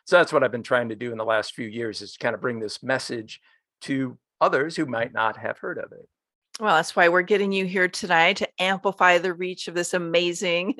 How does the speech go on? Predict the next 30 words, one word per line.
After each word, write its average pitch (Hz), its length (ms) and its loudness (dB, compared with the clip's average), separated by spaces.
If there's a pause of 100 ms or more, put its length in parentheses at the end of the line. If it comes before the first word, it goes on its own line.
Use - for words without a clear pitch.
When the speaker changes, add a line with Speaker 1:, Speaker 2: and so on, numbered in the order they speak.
(180)
Speaker 2:
<laughs> - 200 -18
technique. 202 680 -2
And, 165 300 -2
uh, 160 300 -2 (360)
I, 185 140 0 (500)
I 233 100 6
wanna 302 260 4
just 247 160 -2
talk 226 220 2
a - 20 6
little 208 200 6
bit 165 120 4
more 170 380 6
about 156 440 4 (100)
webinars, 165 640 4
events. 151 680 -4
We 160 140 -8
keep 175 220 -8
referring 156 380 2
to 156 120 0
it. 151 120 2 (600)
And, 202 240 2 (260)
uh, 185 220 8
I'm 202 140 2
just 233 140 -2
gonna 247 140 0
call 170 340 4
something 160 440 -4
out 143 340 2 (420)
that 147 340 0